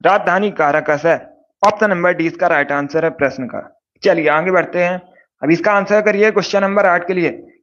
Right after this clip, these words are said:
बताइए सरस्वती सम्मान पुरस्कार किस क्षेत्र में दिया जाता है, इसका right answer क्या होगा? सभी जल्दी से answer करिए, बताइए इसका right answer क्या होगा? सरस्वती सम्मान पुरस्कार किस क्षेत्र में दिया जाता है, इसका right answer आपको बताना है।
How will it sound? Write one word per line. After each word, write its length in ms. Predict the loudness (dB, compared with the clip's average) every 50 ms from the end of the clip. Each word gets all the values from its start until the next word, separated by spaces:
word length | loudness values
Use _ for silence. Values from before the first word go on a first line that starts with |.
| _ _
बताइए 280 | 2 2 4 4 2 0
सरस्वती 640 | 0 2 2 2 2 2 0 -4 -4 -2 -2 -4
सम्मान 580 | -2 -2 -4 -2 0 2 2 2 0 -2 -8 -16 _ _ _ _ _ _ _ _ _ _ _
पुरस्कार 380 | 2 2 2 2 0 0 0 0
किस 200 | 0 -2 -4 -4
क्षेत्र 260 | 0 -2 -2 -2 0
में 100 | 0 0
दिया 180 | 2 2 2 2
जाता 320 | 2 0 0 2 2 0
है, 80 | 0 0 -2 -6 -14 -10 -8 -8
इसका 200 | -2 0 0 2
right 220 | 2 0 0 0
answer 280 | -2 -2 -2 -2 -4 0
क्या 160 | 0 2 2
होगा? 240 | 2 2 0 -2 -4 -6 -12 -20 -20 -20 -20 _ _ 0
सभी 200 | 0 2 2 2
जल्दी 240 | 2 0 0 0 0
से 80 | 0 0
answer 260 | 0 0 0 -2 0
करिए, 240 | 0 2 2 2 2
बताइए 300 | 2 2 2 2 2 2
इसका 200 | 0 0 0 2
right 220 | 2 2 2 2
answer 280 | 0 0 0 -2 -4 -2
क्या 160 | 0 2 2
होगा? 280 | 4 4 4 4 2 0 -2 -8 -16 -20 -20 _ _ _ 2
सरस्वती 520 | 2 2 2 0 0 -4 -2 -2 -2 -2
सम्मान 440 | -2 -2 -2 0 2 2 2 2 0
पुरस्कार 480 | 0 -2 -2 -2 -2 -2 0 0 0 -2 0 -2
किस 160 | -2 -2 -2
क्षेत्र 340 | 0 0 0 0 0 -2 0
में 120 | 0 0
दिया 240 | 2 2 2 2 2
जाता 340 | 2 2 0 0 0 0 2 2
है, 120 | 2 0 -2 -8 -16 -6 _ -2
इसका 240 | -2 0 2 2 2
right 240 | 2 2 0 0 0
answer 320 | -2 -2 0 0 0 2
आपको 300 | 2 0 -2 -4 -6 -6
बताना 380 | -4 -2 -2 -4 -2 -2 -2 -2
है। 160 | -2 -4 -6